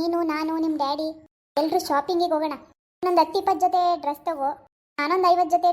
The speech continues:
ಡ್ರೆಸ್ಸು, ಒಂದ್ ಐವತ್ತು ಸೀರೆ ತಗೋಬೇಕು. ನಿಮ್ ಡ್ಯಾಡ್ಗೂ ಅಷ್ಟೇ, ಅವ್ನ್ ಸರಿಯಾಗಿ ಬಟ್ಟೆನೇ ಹಾಕ್ತಿಲ್ಲ, ಇನ್ನು ಹಳ್ಳಿ ಗುಗ್ಗು ಥರನೇ ಆಡ್ತಾನೆ. ಅವ್ನಿಗೂ ಒಳ್ಳೊಳ್ಳೆ ಬಟ್ಟೆ ಕೊಡಿಸ್ಬೇಕು, ಎಲ್ರಿಗೂ ಶಾಪಿಂಗ್ ಮಾಡ್ಬೇಕು. ಓಕೆ, ಬೇಗ ಆರ್ಡರ್ ಮಾಡ್ತೀನಿ. ಫ್ರೆಶ್ ಅಪ್ ಆಗಿ ತಿನ್ಕೊಂಡು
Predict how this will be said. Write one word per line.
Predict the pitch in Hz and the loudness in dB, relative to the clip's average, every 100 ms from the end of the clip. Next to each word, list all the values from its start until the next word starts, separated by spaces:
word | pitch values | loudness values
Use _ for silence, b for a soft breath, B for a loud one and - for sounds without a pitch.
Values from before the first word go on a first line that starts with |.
| 302 | 0
ಡ್ರೆಸ್ಸು, | 302 320 311 320 - _ _ - | -6 -8 -10 -12 -18 _ _ -6
ಒಂದ್ | 294 285 | 0 2
ಐವತ್ತು | 330 349 | 2 0
ಸೀರೆ | 330 349 | 0 2
ತಗೋಬೇಕು. | 330 311 302 294 302 | 0 -2 -4 -6 -4
ನಿಮ್ | 302 285 | -6 -6
ಡ್ಯಾಡ್ಗೂ | 247 254 311 | -4 -4 -2
ಅಷ್ಟೇ, | 330 - 311 - _ _ 311 | -2 -2 -8 -10 _ _ -4
ಅವ್ನ್ | 311 | 0
ಸರಿಯಾಗಿ | 285 311 302 | 2 2 0
ಬಟ್ಟೆನೇ | 262 - 320 330 | -4 -2 -2 -2
ಹಾಕ್ತಿಲ್ಲ, | 302 - 330 294 - _ _ _ _ | -6 -6 -6 -6 -10 _ _ _ _
ಇನ್ನು | 359 | 2
ಹಳ್ಳಿ | 302 320 320 | 4 2 0
ಗುಗ್ಗು | 311 320 | -2 0
ಥರನೇ | 302 311 349 | 0 -2 -4
ಆಡ್ತಾನೆ. | 285 294 285 - _ - | -6 -8 -10 -12 _ -12
ಅವ್ನಿಗೂ | 254 311 311 | -6 -4 0
ಒಳ್ಳೊಳ್ಳೆ | 269 294 320 285 | 0 0 0 -2
ಬಟ್ಟೆ | 254 320 330 | -6 -6 -6
ಕೊಡಿಸ್ಬೇಕು, | 302 - 294 - _ _ _ _ | -8 -8 -10 -12 _ _ _ _
ಎಲ್ರಿಗೂ | 349 330 330 392 | -2 0 0 0
ಶಾಪಿಂಗ್ | 302 294 349 311 | 0 0 -2 -2
ಮಾಡ್ಬೇಕು. | 269 269 - - _ _ _ - | -2 -6 -8 -20 _ _ _ -4
ಓಕೆ, | 285 - 381 494 - - - - _ _ - | -2 2 0 0 -6 -20 -20 -20 _ _ -4
ಬೇಗ | 277 339 339 | 0 2 2
ಆರ್ಡರ್ | 294 349 320 | 0 -2 -4
ಮಾಡ್ತೀನಿ. | 294 320 311 | -6 -6 -4
ಫ್ರೆಶ್ | 302 349 | -4 -4
ಅಪ್ | 359 | -2
ಆಗಿ | 349 359 | -4 -2
ತಿನ್ಕೊಂಡು | 330 330 349 | -4 -2 0